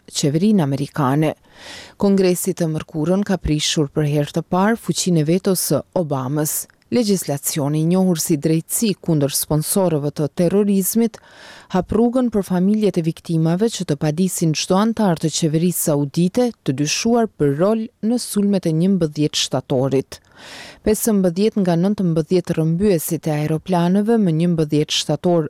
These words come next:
dy mijë e një kanë qenë Shteta Saudit, por Arabia Saudite, alati i rëndësishëm i shëbaz, ka mohuar çdo rol në sulmet që kanë lënë afro tre mijë njerëz të vrarë.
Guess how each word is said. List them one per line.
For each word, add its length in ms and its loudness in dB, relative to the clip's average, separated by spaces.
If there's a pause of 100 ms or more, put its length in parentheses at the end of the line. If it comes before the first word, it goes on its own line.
(100)
dy 240 -2
mijë 160 0
e 140 0
një 120 2 (540)
kanë 220 2
qenë 180 0
Shteta 320 2
Saudit, 720 -2 (180)
por 240 0
Arabia 480 -2
Saudite, 720 0 (160)
alati 540 0
i 80 2
rëndësishëm 760 0
i 80 -2
shëbaz, 640 0 (480)
ka 160 2
mohuar 400 4
çdo 400 0
rol 240 4
në 80 0
sulmet 800 -2
që 160 -8
kanë 160 0
lënë 240 2
afro 240 -2 (240)
tre 160 2
mijë 240 4
njerëz 400 0
të 160 -2
vrarë. 400 -2